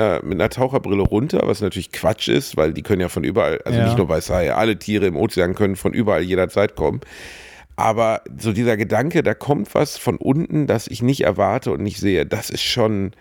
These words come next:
Speaker 1: creepy. Und dann so vom weißen Hai gefressen werden, stelle ich mir auch insgesamt einfach scheiße vor. Also erstens frisst er dich nicht, sondern der beißt dich ja nur an, du blutest wie Sau. Dann ist da unglaubliche Kraft dabei, ne? Also Haie fressen dich ja nicht, Krokodile fressen dich dann halt auch.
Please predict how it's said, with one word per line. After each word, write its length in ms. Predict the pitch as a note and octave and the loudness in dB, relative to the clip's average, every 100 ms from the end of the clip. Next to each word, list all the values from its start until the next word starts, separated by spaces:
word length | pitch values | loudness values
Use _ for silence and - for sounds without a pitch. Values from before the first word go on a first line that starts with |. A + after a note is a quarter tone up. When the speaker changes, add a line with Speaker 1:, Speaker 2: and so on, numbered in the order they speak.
| - - - - | -20 -20 -20 -14
Speaker 1:
creepy. 600 | - G#2 F#2 - D2 - _ _ - - _ - | 0 2 2 -4 -6 -6 _ _ -20 -20 _ 0
Und 200 | G#2 G#2 | 0 2
dann 120 | A2+ | 0
so 120 | A#2+ | 0
vom 240 | - A2+ G2+ | 0 0 2
weißen 320 | A#2 B2+ A2+ | 0 0 -2
Hai 120 | A#2 | 0
gefressen 420 | C#3 - B2 B2+ | -2 -2 -2 0
werden, 160 | G2 F#2+ | 0 0
stelle 220 | - F#2 | 0 0
ich 80 | - | 2
mir 100 | G2 | 0
auch 120 | - | 0
insgesamt 580 | B2 A#2+ B2+ F#2+ G2+ - | -4 0 0 2 0 -2
einfach 260 | G#2+ - - | -4 -4 -4
scheiße 460 | - F#2+ F2 - | -2 0 0 -2
vor. 400 | - A1+ G1+ - _ | -4 -2 -2 -4 _
Also 300 | - D#2 F#2+ - - - | -2 2 0 -2 -18 -2
erstens 280 | A#2 C3 B2 | -2 -2 -6
frisst 300 | - D3+ - | 0 0 2
er 60 | D3+ | 0
dich 180 | D3+ | 2
nicht, 180 | D3+ D#3+ | -2 -2
sondern 280 | - A2 G2+ | 0 2 2
der 80 | F#2+ | 2
beißt 320 | G2 B2 - | 2 0 -4
dich 80 | A2 | -2
ja 100 | G2+ | 0
nur 180 | F#2+ - | 2 2
an, 220 | C#3 C3+ | 0 0
du 80 | G2 | -2
blutest 560 | G2+ A#2 C3 - - | 0 0 0 -8 -6
wie 120 | G2+ | -4
Sau. 540 | G2+ G2+ G#2+ A#2+ D#3 G3 - - - - - - | -4 0 0 0 -2 -6 -10 -20 -20 -20 -20 -2
Dann 140 | A2 A2 | 0 0
ist 180 | A2+ | 2
da 100 | A#2+ | 0
unglaubliche 640 | - D#3+ C#3 A#2 B2+ A#2 - | 2 0 2 0 0 -6 -6
Kraft 400 | - A#2+ - B2+ | -2 -4 -2 0
dabei, 420 | C3+ B2 C3 - | 0 0 0 0
ne? 200 | A#2 - | 0 2
Also 300 | F#2+ F#2+ - | 2 0 0
Haie 180 | C3 E3+ | 0 0
fressen 320 | D#3 E3 A2 | 0 -2 -4
dich 80 | F2+ | -2
ja 120 | D2 | -2
nicht, 180 | D#2 - | -2 -4
Krokodile 480 | F2+ F#2+ A2+ A#2+ | 0 2 2 0
fressen 400 | - - A#2 F#2 | 0 -2 -2 -2
dich 160 | D2+ D2+ | -4 -2
dann 200 | D#2 D#2 | -2 0
halt 180 | D#2+ C2 | 0 0
auch. 360 | B1 D#2 - | 2 0 -2